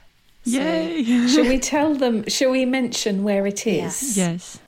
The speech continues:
Speaker 3: Right now, before we really get onto
Speaker 1: Yes.
Speaker 3: our topic
Speaker 2: Of
Speaker 3: for
Speaker 2: course.
Speaker 3: today.
Speaker 1: Okay.
Speaker 2: Mel is, like, showing all of you a poster. You just can't see it now, but
Speaker 1: <laughs>
Speaker 2: she's, like, sh-,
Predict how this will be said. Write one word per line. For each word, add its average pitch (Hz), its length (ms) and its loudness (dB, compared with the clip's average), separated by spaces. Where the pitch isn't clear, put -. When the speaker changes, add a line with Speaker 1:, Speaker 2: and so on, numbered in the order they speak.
Speaker 3:
Right 202 400 0
now, 180 360 -2
before 185 540 -2
we 175 280 -2
really 180 300 -2
get - 180 -4
onto 185 260 -2
Speaker 1:
Yes. 180 380 -4
Speaker 3:
our 190 140 -4
topic 202 180 -8
Speaker 2:
Of 196 120 -8
Speaker 3:
for - 200 -16
Speaker 2:
course. 175 120 0
Speaker 3:
today. 160 380 -4
Speaker 1:
Okay. 214 180 -2
Speaker 2:
Mel 262 200 2
is, 339 100 2
like, 233 260 0
showing 240 480 -2
all 185 220 0
of 202 160 0
you 185 480 2
a 196 60 -2
poster. 294 680 -2
You 226 180 0
just 233 220 -2
can't 226 340 2
see 220 380 2
it 320 80 0
now, 330 400 2
but 240 220 -2
Speaker 1:
<laughs> - 40 -4
Speaker 2:
she's, 240 280 0
like, 208 180 -2
sh-, - 160 -6